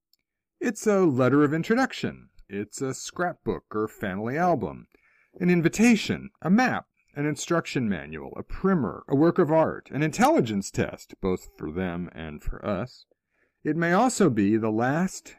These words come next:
surviving human artifact, and thus, perhaps, an ark. It's all these things and more, though for me the best metaphor is a message in a bottle, the ultimate message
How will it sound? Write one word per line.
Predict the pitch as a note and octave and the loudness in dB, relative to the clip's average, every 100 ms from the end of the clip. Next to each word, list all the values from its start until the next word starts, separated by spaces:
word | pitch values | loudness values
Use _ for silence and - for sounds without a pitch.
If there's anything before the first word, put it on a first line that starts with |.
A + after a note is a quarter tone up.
| _ | _
surviving | - D#3 B2 A#2 A2+ A#2 | -2 0 2 0 0 -2
human | A2 A2+ G2+ G2 G2 | -4 -4 -2 -2 -2
artifact, | - A2 G2+ D#2+ C#2 - - _ - | -2 -2 -2 -6 -10 -16 -20 _ -10
and | A#2 D3 | -6 -2
thus, | E3 A2+ - - _ _ | 0 0 -4 -16 _ _
perhaps, | - B2 G#3 F#2+ D2+ - - _ _ | -4 0 0 0 -4 -12 -20 _ _
an | B2+ G#2 | -12 -8
ark. | A#2 F#2 - - _ _ _ _ _ _ _ _ _ | -6 -6 -10 -20 _ _ _ _ _ _ _ _ _
It's | - - | -6 2
all | E3 G3 | 4 8
these | F3+ E3 | 8 8
things | E3 D3+ C3+ | 4 2 2
and | C3+ | 4
more, | B2 G2+ E2+ | 4 4 0
though | F2+ A#2+ | 0 0
for | - D3+ | 0 2
me | F3+ A#3 G#3 | 4 6 6
the | D#3 | 4
best | C3+ G#3 B3 A#3 - - - - | 2 2 2 0 -6 -16 -18 -6
metaphor | D3+ C3+ - G#2+ F#2 F#2 | 0 0 0 0 0 0
is | A2+ A2+ A2+ - - _ _ | 2 2 0 -4 -18 _ _
a | - | -4
message | B2+ C3+ C#3+ B2 | 0 2 2 0
in | C3 | 2
a | |
bottle, | A2+ G2 D2 B1 - _ _ _ - | 2 2 0 -6 -16 _ _ _ 0
the | A2+ | 4
ultimate | A#2+ C3 D3 C#3+ | 4 4 0 0
message | C#3 A2 G2 E2 E2 - | 0 0 -2 -4 -6 -16